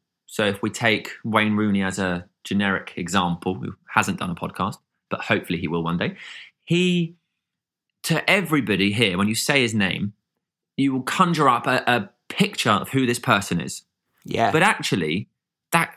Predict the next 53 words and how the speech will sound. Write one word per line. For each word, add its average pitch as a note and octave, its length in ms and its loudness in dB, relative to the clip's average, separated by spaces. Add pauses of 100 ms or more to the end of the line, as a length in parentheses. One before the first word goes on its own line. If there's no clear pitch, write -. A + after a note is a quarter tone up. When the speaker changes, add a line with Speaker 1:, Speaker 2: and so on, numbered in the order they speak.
Speaker 1:
could G3+ 240 0
be G#3+ 120 2
miles A#3+ 600 2
off - 160 0
the B2 80 2
mark G#2 380 2
because C#3 220 2
it's D#3+ 100 -2
built F#3 360 0
by C3+ 440 4
the - 100 -2
personality F#3+ 640 0
you D3+ 80 2
see D#3 140 2
on C#3+ 100 0
a C3+ 40 0
football A#2 240 0
pitch, A#2 260 0
which C3 100 -4
is C3+ 100 0
often A#2 480 0 (240)
totally E3 360 2
different B2+ 360 0
to A#2+ 60 -4
the A2+ 60 0
personality A#2 520 2
off A#2+ 80 0
a A2+ 40 -10
football G2+ 200 -4
pitch, - 320 -2 (320)
and C#3+ 160 2
then B2 360 2 (260)
the C3 100 0
caricature C#3+ 640 2
that's A#2+ 200 -2
made C#3 400 2
from A#2+ 200 -2
the A#2+ 60 0
media B2+ 440 2
and A2 120 -2
from A#2+ 140 -6
social F3 360 0
media, F#2 480 -2 (240)
and C3 260 2
you C#3+ 60 0
sort D#3+ 240 0
of - 60 -12
put - 160 0
a B2+ 60 0
person G3+ 440 0
together F#2+ 360 0
from F2+ 240 0
that. G#2 260 0